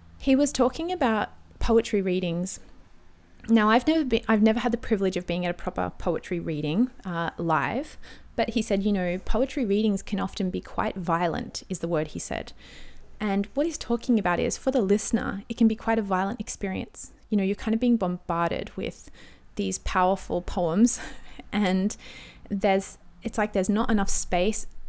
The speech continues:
to really get your head around these things. So it can be kind of like a, a one-two punch, like, a bit like left, right, left, right. <laughs> And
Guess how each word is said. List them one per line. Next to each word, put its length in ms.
to 720
really 540
get 360
your 140
head 200
around 380
these 220
things. 340
So 100
it 80
can 120
be 80
kind 280
of 100
like 240
a, 220
a 60
one-two 440
punch, 400
like, 300
a 60
bit 240
like 240
left, 320
right, 260
left, 260
right. 200
<laughs> 200
And 340